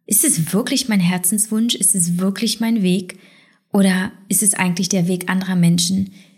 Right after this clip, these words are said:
ähm, den ich versuche zu gehen?“ Und dann verabschiede dich auch davon.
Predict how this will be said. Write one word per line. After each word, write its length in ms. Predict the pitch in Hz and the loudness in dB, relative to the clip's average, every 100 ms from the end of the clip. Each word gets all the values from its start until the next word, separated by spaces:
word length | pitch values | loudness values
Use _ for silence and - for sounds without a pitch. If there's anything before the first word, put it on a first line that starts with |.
| _ _ _ - | _ _ _ 0
ähm, 280 | 175 175 196 | 2 2 2
den 120 | 190 | 2
ich 160 | 185 | 2
versuche 380 | - 190 185 190 | 0 -4 -4 -2
zu 180 | - 180 | -4 -2
gehen?“ 520 | 196 190 190 220 - - _ _ _ _ _ _ _ _ _ _ _ _ _ | -2 0 0 -4 -8 -20 _ _ _ _ _ _ _ _ _ _ _ _ _
Und 160 | 226 214 | 0 2
dann 320 | 233 285 254 | 2 0 -2
verabschiede 540 | - - - - 190 175 | -4 -4 -2 -2 0 0
dich 240 | - - | -2 -6
auch 100 | 196 | -8
davon. 400 | - - - | -8 -8 -8